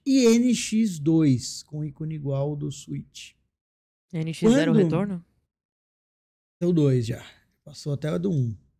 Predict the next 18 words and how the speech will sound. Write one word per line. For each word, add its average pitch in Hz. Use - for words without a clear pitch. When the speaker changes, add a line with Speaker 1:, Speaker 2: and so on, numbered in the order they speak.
Speaker 1:
Quando 311
o, 220
o 185
Nintendo 175
Switch 160
estava 147
pra 143
ser 143
lançado, 160
o 170
codinome 202
dele 147
era 160
N 175
X. -
Codinome 135
N 147
X. 120